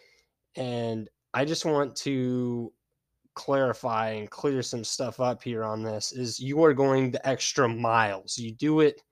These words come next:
multiple times. Y-, you, you cultivate it and you instill it into your life. It's a lifestyle trait. It's not something that you just do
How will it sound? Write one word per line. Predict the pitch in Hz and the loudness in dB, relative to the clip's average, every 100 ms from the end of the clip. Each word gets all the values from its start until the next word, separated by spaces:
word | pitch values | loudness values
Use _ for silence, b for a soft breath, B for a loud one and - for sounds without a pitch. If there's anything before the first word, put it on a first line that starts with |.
| _ _ _ _ _ _ | _ _ _ _ _ _
multiple | 139 143 160 165 151 143 | 0 6 6 6 2 2
times. | - 131 127 123 123 - - _ | 2 0 2 0 -2 -4 -8 _
Y-, | 147 | -12
you, | 147 147 151 | -10 -8 -6
you | 151 160 147 - | -4 -2 -4 -2
cultivate | - 196 185 143 139 | 4 4 4 2 2
it | 135 | 2
and | 143 | 0
you | 139 123 - _ _ _ | -2 -2 -6 _ _ _
instill | 147 143 - - 190 190 | -6 -2 0 4 4 6
it | 190 | 2
into | 147 147 131 | 0 -2 0
your | 147 135 135 135 131 - _ _ _ _ _ _ | 0 4 4 2 -2 -10 _ _ _ _ _ _
life. | 123 120 107 - - _ _ _ | -2 0 0 -4 -20 _ _ _
It's | 131 160 | -4 -2
a | |
lifestyle | 131 123 135 127 - 139 120 | -2 2 0 0 0 2 2
trait. | - 151 123 104 _ _ _ _ _ - | 0 0 0 -2 _ _ _ _ _ -10
It's | 127 - | -6 0
not | 147 143 143 139 _ _ _ _ _ _ _ _ | 4 4 4 0 _ _ _ _ _ _ _ _
something | - 180 139 156 | 0 2 4 4
that | 139 | 4
you | 127 127 | 0 -2
just | 120 143 | -4 -2
do | 151 139 139 | 0 0 -2